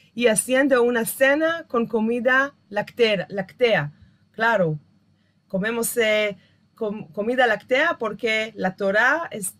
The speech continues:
Torá de vida, no comemos, eh, carne en este día. Yo soy vegetariana, así que no como carne nunca, pero ¿algo más? Bueno, yo diría que,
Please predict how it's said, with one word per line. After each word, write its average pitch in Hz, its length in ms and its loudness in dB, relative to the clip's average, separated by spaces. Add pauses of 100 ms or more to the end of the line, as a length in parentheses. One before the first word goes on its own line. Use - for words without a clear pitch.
(140)
Torá 202 280 0
de 220 140 -4
vida, 262 380 -2
no 208 180 -6
comemos, 214 520 -6
eh, 190 120 -2
carne 185 380 -2
en 170 100 -4
este 170 260 -6
día. 156 360 -6
Yo - 120 -12
soy 220 180 -6
vegetariana, 180 640 -2
así 175 240 -8
que 151 180 -8
no 156 180 -4
como 147 600 -6
carne 151 340 -4
nunca, 180 420 -8
pero 147 360 -6 (1400)
¿algo 277 300 6
más? 302 560 2 (4000)
Bueno, 339 260 0
yo 392 180 0
diría 311 680 2 (180)
que, 233 460 0